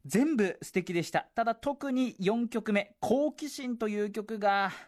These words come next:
私の背中を押してくれました。本当に最近忙しいとか言って言い訳ばかりをしてるなというところで、もっともっと新しいことにチャレンジをしていかないといけないんだなと思わせてくれるような、そういった一曲でした。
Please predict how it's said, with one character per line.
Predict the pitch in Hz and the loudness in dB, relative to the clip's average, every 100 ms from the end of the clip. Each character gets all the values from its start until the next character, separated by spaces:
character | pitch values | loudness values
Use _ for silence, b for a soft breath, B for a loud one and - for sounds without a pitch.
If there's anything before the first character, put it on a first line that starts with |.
| _ b b b b b _ | _ b b b b b _
私 | 175 202 - | 0 0 2
の | 196 | 0
背 | 190 196 | 2 2
中 | 196 202 196 | 2 4 4
を | 196 - | 2 -2
押 | 160 | -6
し | - | -2
て | 196 | -2
く | 190 | 0
れ | 190 | 0
ま | 190 | 0
し | 180 | 0
た。 | 160 - | -2 -2
本 | 170 170 | -6 -6
当 | 185 | -6
に | |
最 | 175 180 | -4 -4
近 | 175 190 | -2 -6
忙 | 175 196 202 | -4 -2 0
し | 226 | -2
い | 226 | -4
と | 202 | -2
か | |
言 | 185 | -2
っ | 175 | -2
て | |
言 | 180 | -4
い | 196 | -2
訳 | 202 | -2
ば | 208 208 | -2 -4
か | 233 | -2
り | 208 | -2
を | |
し | - | 0
て | 202 | 0
る | 196 | 0
な | 202 202 | 0 0
と | 180 | 0
い | |
う | 175 | -2
と | 175 | -2
こ | 190 | -4
ろ | 180 | 0
で、 | 147 B B B B | -2 B B B B
も | 160 | -2
っ | - | 0
と | 190 | 0
も | 196 | 0
っ | 214 | 2
と | 170 | 2
新 | 160 180 | 4 0
し | 180 | 0
い | 220 | -2
こ | 220 | -2
と | 185 | -2
に | 160 | -2
チ | 190 | 0
ャ | |
レ | 214 | 2
ン | 202 | 2
ジ | 165 | 0
を | |
し | - | 0
て | 175 | -2
い | |
か | 180 202 | -2 -2
な | 208 | -2
い | |
と | 170 | -2
い | 147 | -2
け | 180 | -2
な | 214 | 0
い | |
ん | 190 | 2
だ | 160 | 2
な | 170 | 2
と | 165 120 - _ | 2 -2 -8 _
思 | 139 151 | -8 -4
わ | 160 | -4
せ | 160 | -4
て | 143 | -6
く | 135 | -4
れ | 143 | -2
る | 151 | 0
よ | 160 | 0
う | |
な、 | 139 - | -2 -4
そ | 139 | -4
う | 139 | -4
い | |
っ | |
た | - 147 - | 0 0 0
一 | 143 | -8
曲 | - 151 | -6 -4
で | 147 | -2
し | |
た。 | 143 | -4